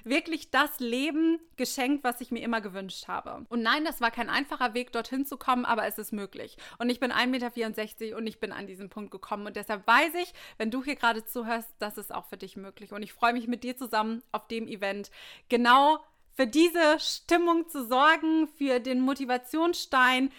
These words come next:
den du dadurch ins Rollen bringen kannst, dir zu helfen, das richtige Netzwerk zu bekommen. Weil ich sag's doch immer, Netzwerk ist essenziell.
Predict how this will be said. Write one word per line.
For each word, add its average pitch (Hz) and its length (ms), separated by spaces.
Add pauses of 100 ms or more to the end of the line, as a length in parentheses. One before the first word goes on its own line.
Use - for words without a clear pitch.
(160)
den 247 120
du 285 140
dadurch 285 300
ins 262 180
Rollen 254 220
bringen 240 200
kannst, 247 400
dir 233 120
zu 254 100
helfen, 262 400
das 247 160
richtige 269 320
Netzwerk 247 580
zu 226 60
bekommen. 262 300
Weil - 140
ich 277 100
sag's - 400
doch 262 160
immer, 226 220
Netzwerk 294 580
ist - 180
essenziell. 294 840